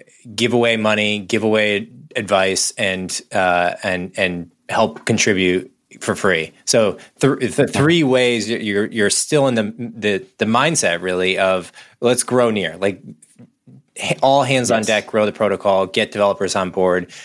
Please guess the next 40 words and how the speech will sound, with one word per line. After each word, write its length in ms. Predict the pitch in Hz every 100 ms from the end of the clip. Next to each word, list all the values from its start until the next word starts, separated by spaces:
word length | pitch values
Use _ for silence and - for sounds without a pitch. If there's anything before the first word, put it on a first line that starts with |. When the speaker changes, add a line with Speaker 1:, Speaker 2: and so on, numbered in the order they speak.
| -
Speaker 1:
because 280 | - 123 117
you 80 | 113
realize 580 | 165 165 123 117 113 113
if 220 | 147 135
you 80 | 139
develop 360 | 117 117 110 110
the 120 | 110
expertise 600 | 107 - 104 - 101 -
personally 600 | - 127 120 92 87 113
and 140 | 113 101
among 340 | 98 98 95
your, 260 | 90 90 -
your 160 | 92
co-founders, 680 | - 98 104 90 90 87 - - - - -
and 220 | 113 110
Near 320 | 120 123 120
takes 360 | 104 - 113 -
off 280 | 113 110 110
and 100 | 101
people 200 | 117 107
are 40 |
really 200 | 101 95
building 340 | 87 120 104 92
on 160 | 90
it, 180 | 87 90 - - -
that 400 | 113 120 117 123
expertise 600 | 123 - 123 - 107 -
is 140 | 98
hugely 300 | - 98 87
valuable, 480 | 87 82 82 82 -
because 220 | 110 101
then 160 | 110 113
you 100 | 110
can 140 | 113
go 240 | 104 104 101
to 100 | 92
investors 500 | 104 135 - 113 98
and 80 | 92
say, 200 | 104 95
"Hey, 320 | 156 123